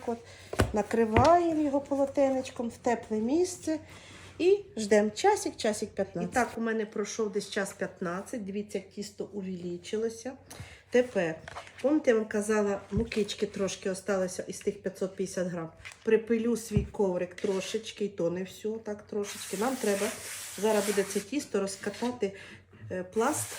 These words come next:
пласт прямоугольний. Десь приблизно вам розміри скажу, десь так не менше тридцять,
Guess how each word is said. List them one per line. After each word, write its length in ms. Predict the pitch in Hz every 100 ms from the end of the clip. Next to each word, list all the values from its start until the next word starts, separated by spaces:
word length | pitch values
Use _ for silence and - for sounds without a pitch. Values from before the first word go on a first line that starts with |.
| - - -
пласт 420 | 196 180 - -
прямоугольний. 800 | 202 202 208 196 196 175 160 165 - - - - -
Десь 280 | 185 254 -
приблизно 720 | - 214 202 233 214 208 196
вам 180 | 196 202
розміри 460 | 208 185 190 190
скажу, 420 | 190 - 196 214
десь 200 | 254 202
так 320 | - 226 226 - -
не 160 | 196
менше 440 | 220 220 190 - 180
тридцять, 500 | 208 214 214 185